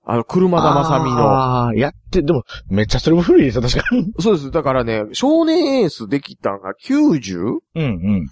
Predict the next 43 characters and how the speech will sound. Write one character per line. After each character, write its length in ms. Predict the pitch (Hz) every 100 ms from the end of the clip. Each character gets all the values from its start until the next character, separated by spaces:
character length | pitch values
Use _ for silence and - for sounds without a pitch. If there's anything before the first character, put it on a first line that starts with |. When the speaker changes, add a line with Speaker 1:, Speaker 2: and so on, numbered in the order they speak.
| _ -
Speaker 1:
何 320 | 117 127 131
年 200 | 131 139
で 100 | 135
し 60 | 107
ょ 40 | -
う？ 20 |
九 220 | 233 254
十 180 | 165 120
四 220 | 127 226
年 240 | 302 311 302
と 160 | 190
か 100 | 127
五 220 | 107 165
年 180 | 220 240
と 120 | 233
か、 100 | -
あ 60 | 165
の 100 | 233
辺 120 | 233
違 0 |
い 40 | 214
ま 20 |
す 100 | 208
か？ 80 | 202
Speaker 2:
ま 100 | 175
あ、 60 | 156 120 165
真 80 | 180
ん 20 |
中 260 | 175 170 165
あ 40 |
た 140 | -
り 100 | 113
だ 80 | 101
と 120 | 92
思 160 | 101 117
っ 20 |
て 160 | 104 113
ま 100 | 107
す 80 | -
け 80 |
ど。 220 | 92 90 127
Speaker 1:
う 20 |
ん。 440 | 151 143 117 104